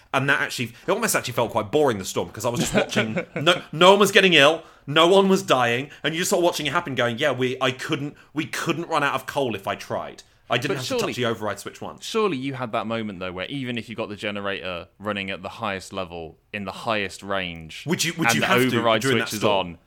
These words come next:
Speaker 2: people are still in freezing cold conditions, and you
Speaker 1: They are, but
Speaker 2: still
Speaker 1: did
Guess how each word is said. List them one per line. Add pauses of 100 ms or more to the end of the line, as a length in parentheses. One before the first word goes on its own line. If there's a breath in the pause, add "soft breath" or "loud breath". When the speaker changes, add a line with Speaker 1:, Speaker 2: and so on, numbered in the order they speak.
Speaker 2:
people
are
still
in
freezing
cold
conditions, (140)
and
you (240)
Speaker 1:
They
are,
but
Speaker 2:
still
Speaker 1:
did